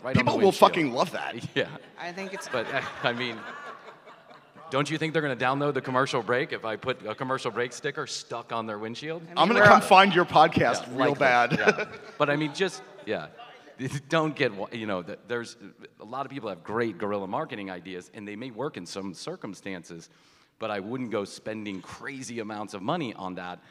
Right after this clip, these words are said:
Speaker 1: unless you are in a position to spend crazy amounts of money on guerrilla marketing, um, or outside the podcast ecosystem. There's lots of opportunities to grow in incremental units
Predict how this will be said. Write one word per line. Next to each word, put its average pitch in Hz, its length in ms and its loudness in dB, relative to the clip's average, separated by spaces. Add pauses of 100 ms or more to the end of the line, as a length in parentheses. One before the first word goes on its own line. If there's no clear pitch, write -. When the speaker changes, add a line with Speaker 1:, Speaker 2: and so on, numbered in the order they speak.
(320)
Speaker 1:
unless 101 640 -8
you 104 220 -8
are 92 160 -4
in 90 100 -8
a 87 40 -10
position 85 400 -14
to 82 60 -8
spend 85 300 -10
crazy 82 380 -10
amounts 80 320 -12
of 92 60 -12
money 127 280 -6
on 90 180 -12
guerrilla 82 360 -12
marketing, 85 520 -6 (360)
um, 87 320 -6
or 110 260 -4
outside 104 600 -6
the 92 80 -12
podcast 87 640 -14
ecosystem. 85 720 -14 (240)
There's 90 140 -12
lots 98 200 -8
of 95 100 -8
opportunities 95 800 -10
to 98 140 -16
grow 87 440 -6
in 90 140 -14
incremental 90 640 -10
units 82 540 -14